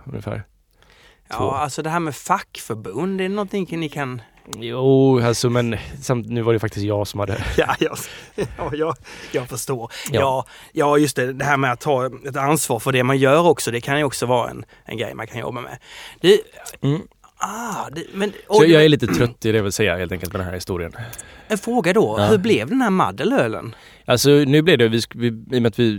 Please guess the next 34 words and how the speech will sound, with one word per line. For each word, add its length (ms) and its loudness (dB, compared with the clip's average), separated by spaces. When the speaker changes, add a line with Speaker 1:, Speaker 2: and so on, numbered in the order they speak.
Speaker 1:
det 60 -6
var 80 4
ju 40 4
två 220 4
batcher 340 2
öl, 200 4
Speaker 2:
Ja. 280 2
Speaker 1:
två 120 4
batcher 200 2
maddel 240 0
vi 60 -6
skulle 120 0
Speaker 2:
Mm. 80 -2
Speaker 1:
på 40 -2
samma 200 2
dag 260 4
som 140 -8
skulle 180 -2
Speaker 2:
Ja. 20 0
Speaker 1:
in 80 -2
i 40 -2
samma 240 2
jästank. 560 0
Nu 200 2
då 140 2
så 100 -4
blev 140 2
det 80 2
en 140 0
dags 200 0
mellanrum 460 2
mellan 200 4
Speaker 2:
Ja. 60 2
Speaker 1:
dem. 160 -4